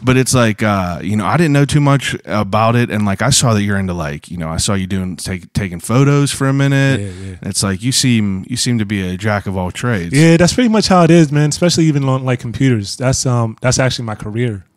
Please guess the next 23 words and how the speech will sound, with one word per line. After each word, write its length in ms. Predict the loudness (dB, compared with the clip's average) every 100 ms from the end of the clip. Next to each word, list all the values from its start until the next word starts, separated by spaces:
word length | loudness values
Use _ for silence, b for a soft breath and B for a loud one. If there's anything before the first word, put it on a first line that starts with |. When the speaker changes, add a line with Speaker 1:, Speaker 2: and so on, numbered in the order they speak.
| _
Speaker 1:
Oh, 80 | -2
yeah? 220 | 2 4
Speaker 2:
Actually, 180 | 2 2
yeah, 80 | -2
I'm 100 | -2
a 40 | -4
DevOps 380 | -2 -2 -2
engineer. 480 | -4 -6 -4 -4 -6 -10 _ -12
Speaker 1:
Really? 460 | -4 0 2 2 -2
Speaker 2:
And, 100 | -4
uh, 260 | -4 -6 -8 -6
yeah, 280 | -4 -4 -6 -2
<laughs> 0 | 2
I've 100 | 2
been 120 | 0
doing 160 | -4 -4
that, 160 | -4 -6 B B B -8
um, 440 | -4 -4 -4 -8 -18 _ _ _ -14
c-, 80 | -14 -10
computers 500 | -8 -2 2 2 0
since 240 | -6 -8
I, 40 | -8
like, 200 | -8